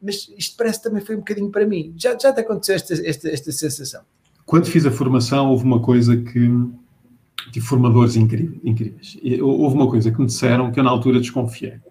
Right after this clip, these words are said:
Speaker 2: que foi, "Preparem-se, que muitas vezes vão ter à vossa frente espelhos vossos."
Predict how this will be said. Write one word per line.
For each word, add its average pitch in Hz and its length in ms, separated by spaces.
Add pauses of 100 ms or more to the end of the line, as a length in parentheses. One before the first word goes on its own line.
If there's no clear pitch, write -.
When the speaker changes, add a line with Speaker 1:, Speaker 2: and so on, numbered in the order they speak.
(140)
Speaker 2:
que - 60
foi, 139 300 (460)
"Preparem-se, 123 800
que - 100
muitas 151 300
vezes 123 260
vão 131 160
ter 120 160
à 113 80
vossa 120 300
frente 123 320
espelhos 120 320
vossos." 113 420